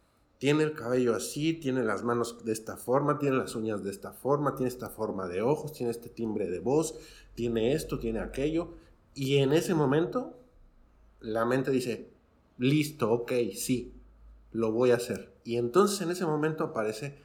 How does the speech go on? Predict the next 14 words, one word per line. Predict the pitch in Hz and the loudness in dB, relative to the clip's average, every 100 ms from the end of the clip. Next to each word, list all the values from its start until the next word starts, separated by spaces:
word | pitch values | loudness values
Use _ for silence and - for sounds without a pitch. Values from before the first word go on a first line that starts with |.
| - _ | -20 _
el | - 95 | -12 -6
enamoramiento, | 98 101 104 107 113 127 180 202 - - - - - | -6 -4 -4 -2 0 0 0 -2 -4 -12 -20 -20 -4
que | - 127 | 2 4
es | 127 | 6
una | 170 180 | 6 6
descarga | 147 139 - 135 123 117 135 220 - 95 | 6 4 2 6 6 6 2 0 -8 -8
de | 98 | -6
hormonas, | 98 101 104 113 113 170 123 | -4 -4 -2 -2 0 -2 -2
una | 120 | -2
descarga | 107 101 - 110 107 107 | -2 -4 -4 -6 -4 -2
de, | 95 | -4
de, | 95 95 - | -4 -8 -10
de | 98 92 90 87 98 - | -12 -12 -12 -12 -14 -6
químicos. | 123 135 131 - 120 214 - | 0 2 0 0 -2 -2 -6